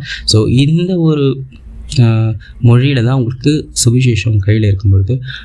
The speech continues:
அற்புதமா ஆவியானவர் என்ன பண்றாருன்னா, அந்த பெந்தேகோஸ்தே நாள்ல அந்த சுவிசேஷத்தை,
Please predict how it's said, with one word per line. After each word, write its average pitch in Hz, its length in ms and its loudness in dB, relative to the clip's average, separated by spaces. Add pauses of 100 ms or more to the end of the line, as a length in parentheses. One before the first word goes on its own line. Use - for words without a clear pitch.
(100)
அற்புதமா 160 580 2
ஆவியானவர் 120 640 0
என்ன 104 180 2
பண்றாருன்னா, 101 460 2
அந்த 104 340 0
பெந்தேகோஸ்தே 107 540 0
நாள்ல 101 380 4
அந்த 120 360 0 (100)
சுவிசேஷத்தை, 123 840 0